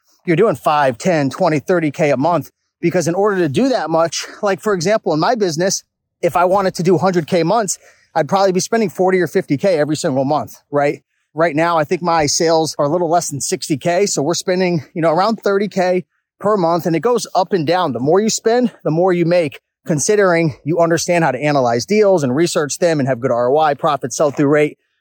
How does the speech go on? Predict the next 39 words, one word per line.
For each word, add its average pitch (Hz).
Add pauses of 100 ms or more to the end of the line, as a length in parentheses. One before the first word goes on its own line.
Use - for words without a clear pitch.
which 151
I 165
mentioned 156
in 139
all 151
of 147
my 135
videos. 123
So 160 (460)
if 151
you 220
don't 254
have 226
the 190
capital 202
to 151
start 190
O 175
A, 214 (280)
just - (420)
literally 302 (340)
thrift, -
do 202
all 202
of 208
that, 196
save 214
as 220
much 233
money 220
as 196
possible. 180
And 208
maybe 302
you 302
start 262
doing 262
a 185
couple 233